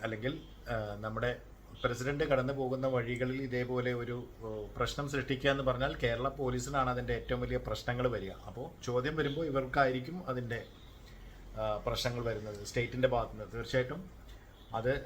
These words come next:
വലിയൊരു സുരക്ഷാ വീഴ്ചയായി ഒക്കെ ഗണിക്കപ്പെടുന്നതിന് മുൻപ് അതിനുള്ള നടപടിയെടുക്കാൻ പോലീസിന് എന്തായാലും ആയിട്ടുണ്ട്.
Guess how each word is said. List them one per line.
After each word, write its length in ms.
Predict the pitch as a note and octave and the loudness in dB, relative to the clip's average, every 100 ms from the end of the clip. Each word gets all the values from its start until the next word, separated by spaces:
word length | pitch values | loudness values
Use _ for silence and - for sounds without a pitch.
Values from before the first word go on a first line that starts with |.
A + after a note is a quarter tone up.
| B2 | -2
വലിയൊരു 420 | A2+ A2 C3+ C#3 D#3 | -2 2 2 2 0
സുരക്ഷാ 400 | C3 A2+ - C#3+ C#3 | 0 0 4 4 4
വീഴ്ചയായി 800 | B2+ B2 B2 - D3 C3 A#2+ B2 C3 | 2 0 0 0 4 6 6 2 -2
ഒക്കെ 140 | - C3 | -2 0
ഗണിക്കപ്പെടുന്നതിന് 880 | A#2+ A#2 - - A#2+ A2+ B2 B2+ C#3 | 0 2 2 2 2 0 0 0 0
മുൻപ് 360 | A#2+ A#2 A2+ E3+ G#3+ - A#2 | -2 -4 -2 -2 -2 -4 -2
അതിനുള്ള 420 | B2 B2 A#2+ A#2+ A#2+ - A#2 | 0 0 0 2 2 0 -4
നടപടിയെടുക്കാൻ 680 | A2 A2 A#2+ D3+ C3+ B2+ C3 C#3+ | 0 2 2 4 2 2 0 -2
പോലീസിന് 320 | B2 A2+ A#2+ B2 | -6 -2 0 0
എന്തായാലും 280 | A#2 A#2 A2 | 0 0 0
ആയിട്ടുണ്ട്. 320 | G2+ G#2+ | -2 -6